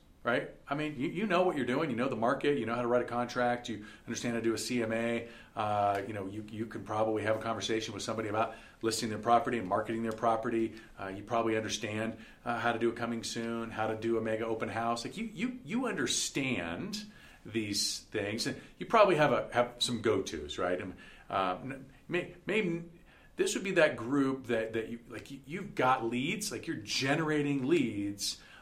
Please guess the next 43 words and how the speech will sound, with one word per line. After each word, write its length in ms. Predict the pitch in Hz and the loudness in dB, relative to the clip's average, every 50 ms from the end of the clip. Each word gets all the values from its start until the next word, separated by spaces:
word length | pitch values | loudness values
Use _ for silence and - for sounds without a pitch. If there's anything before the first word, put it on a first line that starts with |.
| - - | -10 -6
Uh, 260 | 110 110 107 107 107 107 | -4 -4 -2 -2 -4 -2
you 100 | 120 165 | -2 -2
may 160 | 175 165 151 | 0 0 -2
feel 420 | - - - - 143 143 143 127 110 | -2 -4 -8 -4 0 0 0 2 0
a 60 | 101 | -2
little 340 | 95 101 117 127 123 123 120 | -2 -2 -2 -2 0 0 2
out 200 | 120 113 110 101 | 2 2 2 0
of 60 | - | -2
control 420 | 98 90 - - 113 95 87 82 | -4 -8 -6 -2 0 0 0 0
sometimes, 600 | 80 - 87 85 78 - - 78 76 73 73 - | -2 -6 -8 -8 -10 -12 -14 -14 -14 -12 -12 -6
right? 220 | - 90 87 87 - - - - - - - | -2 -2 -2 -2 -4 -8 -16 -18 -18 -6 -6
This 180 | 175 - - | -4 -4 -2
is 120 | 156 127 - | -4 0 2
that, 420 | 127 113 101 - - - - - | 2 2 2 0 -4 -10 -10 -4
that 200 | - 104 95 - | -4 -4 -4 -4
peak 260 | - - 113 107 - | -6 -8 -10 -8 -6
and 120 | 104 92 85 | -8 -8 -8
valley 640 | 82 87 82 82 82 82 80 80 78 78 76 76 | -6 -4 -2 -2 -2 -2 -2 -2 -4 -4 -6 -8
thing 300 | - - 92 80 78 78 | -8 -8 -8 -8 -8 -8
that, 240 | 76 78 - - 87 | -10 -10 -12 -10 -8
that 180 | 87 82 82 80 | -8 -6 -6 -8
we 100 | 82 80 | -10 -12
feel 540 | 82 - - - 92 85 85 80 80 78 - - | -12 -12 -10 -8 -6 -4 -4 -4 -4 -6 -8 -10
in, 300 | - 87 82 82 82 82 - | -10 -10 -8 -8 -10 -12 -12
in 160 | 107 90 87 | -14 -14 -10
this 220 | 82 80 78 - 90 | -10 -8 -8 -8 -6
area, 380 | 82 80 78 78 76 73 73 73 - - - - - - - - | -6 -6 -6 -8 -8 -10 -12 -14 -16 -20 -20 -20 -20 -20 -12 -10
um, 180 | 87 82 80 | -10 -8 -8
in 140 | 87 90 85 | -8 -8 -8
this 200 | 82 78 76 - | -8 -6 -8 -8
group. 300 | - - - - - - - - - - - - - - - - - - - - - - - - - - - - - - | -8 -10 -12 -12 -12 -14 -18 -20 -20 -20 -20 -20 -20 -20 -20 -20 -20 -20 -20 -20 -20 -20 -20 -20 -20 -20 -20 -20 -18 -8
So 140 | - - | -4 0
there's 160 | 165 175 175 170 | 2 2 2 6
a 20 | |
couple 240 | - 233 240 262 233 | 6 6 6 6 4
of 80 | 196 | 6
options 320 | 185 156 143 - 160 151 143 | 8 8 8 6 4 0 0
that 180 | 175 185 - | 0 0 2
you 60 | 196 160 | 0 0
have, 260 | - 104 110 139 139 | 2 2 2 2 2
right? 160 | 117 120 147 | 2 0 0
Number 200 | 143 127 165 185 | 0 0 0 2
one, 300 | 151 135 139 151 196 202 | 2 4 2 2 2 0